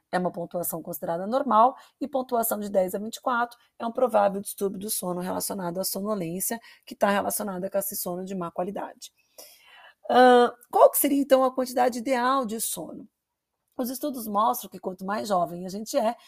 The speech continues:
mais horas de sono a gente precisa. Então, se a gente comparar, por exemplo, uma criança que necessita ali ao redor,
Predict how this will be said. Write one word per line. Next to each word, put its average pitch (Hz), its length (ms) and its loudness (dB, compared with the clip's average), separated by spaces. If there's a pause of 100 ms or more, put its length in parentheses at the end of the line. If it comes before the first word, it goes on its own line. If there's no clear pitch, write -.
(260)
mais 233 320 0
horas 214 260 4
de 247 100 -8
sono 190 220 -4
a 202 60 -6
gente 202 200 -14
precisa. - 460 -6 (240)
Então, 185 140 -10
se 185 80 -10
a 185 40 -8
gente 196 160 -10
comparar, 214 480 -2
por 180 120 -10
exemplo, 165 240 -10
uma 180 140 -6
criança 196 640 -4
que 175 80 -16
necessita 175 480 -10
ali 175 160 -10
ao 180 200 -2
redor, 170 360 -4